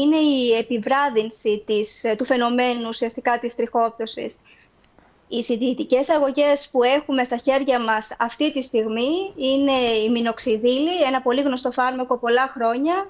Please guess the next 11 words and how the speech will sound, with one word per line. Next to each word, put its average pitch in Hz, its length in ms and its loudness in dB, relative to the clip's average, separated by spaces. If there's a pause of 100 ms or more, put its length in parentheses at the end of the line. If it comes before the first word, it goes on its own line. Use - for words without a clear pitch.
(100)
Η 254 100 -2
φιναστερίδη 269 840 0
έχει 302 260 0
μπει 302 220 2
επίσης 330 540 -2
πολύ 285 300 0
δυνατά 254 480 0
τα 247 120 -4
τελευταία 262 520 0
αρκετά 330 460 -2
χρόνια. 240 520 -2